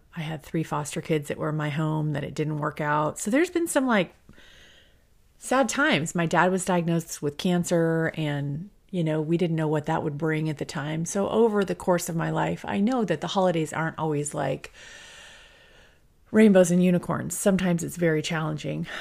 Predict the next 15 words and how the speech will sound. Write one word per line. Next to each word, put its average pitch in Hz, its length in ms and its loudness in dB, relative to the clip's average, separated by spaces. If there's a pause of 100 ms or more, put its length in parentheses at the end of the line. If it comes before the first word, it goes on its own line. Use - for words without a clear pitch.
(180)
but 202 140 6
I 185 80 6
feel 254 460 2
like 190 260 4
somehow 202 640 2
that 165 260 2
time 180 220 0
of 151 140 -2
year 151 340 0
sort 143 220 -2
of 147 160 -6
gives 160 320 -2
me 156 180 -2
this, - 400 -6
like, - 460 -10